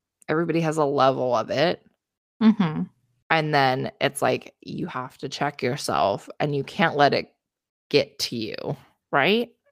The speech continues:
Speaker 2: Mm-hmm.
Speaker 1: So I thought that was kind of interesting because this was the only one that people, that where it was referenced that, like, everybody has the capability of it, and it was
Speaker 2: Oh, yeah.
Speaker 1: this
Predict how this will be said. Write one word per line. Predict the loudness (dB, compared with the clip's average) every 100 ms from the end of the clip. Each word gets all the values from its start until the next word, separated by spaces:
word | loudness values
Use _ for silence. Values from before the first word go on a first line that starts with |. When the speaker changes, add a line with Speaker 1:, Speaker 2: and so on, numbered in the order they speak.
| -20 -6 6
Speaker 2:
Mm-hmm. | 8 8 8
Speaker 1:
So | 6
I | 6
thought | 4 4
that | 6
was | 4 2
kind | 0 2
of | 2
interesting | 0 -2 -2 -2 -2
because | -6 -6 -6
this | -6
was | -4
the | -2
only | 0 0
one | -2 -2
that | -4
people, | -6 -4 -4 -4
that | -4 2
where | 2
it | 2
was | 0 -2
referenced | -4 -2 -4 -4
that, | -2
like, | -2 -4 -10 _ _ _ _ _ _ 0
everybody | 2 2 0 -2 -2
has | 0 0 0 -2
the | -6
capability | -2 -2 -2 -4 -6 -6 -10 -10
of | -4
it, | 0 0 -2 -4
and | -4 -4
it | -8 -6
was | -6 -8 -4 2
Speaker 2:
Oh, | 4 4 0
yeah. | 0 0 2 4
Speaker 1:
this | 4